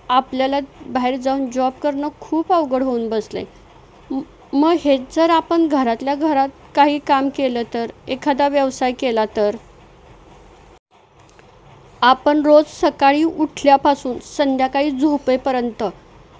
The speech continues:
भरपूर काम करत असतो, पण आपल्या या कामाची कोणालासुद्धा कदर नसते.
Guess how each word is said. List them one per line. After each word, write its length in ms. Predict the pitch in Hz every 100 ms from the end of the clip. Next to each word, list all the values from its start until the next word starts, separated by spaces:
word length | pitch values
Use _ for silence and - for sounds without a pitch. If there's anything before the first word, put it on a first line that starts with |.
| -
भरपूर 540 | 240 339 320 - 339 392
काम 320 | 415 370 339
करत 340 | 330 262 247
असतो, 360 | 233 - 208 214 - - - - - -
पण 260 | 269 302 330 -
आपल्या 360 | 240 - 254 262
या 200 | 277 277
कामाची 600 | 302 254 247 247 - 285
कोणालासुद्धा 880 | - 262 240 240 262 294 226 254
कदर 420 | 254 - 240 226 220
नसते. 460 | 240 - - 190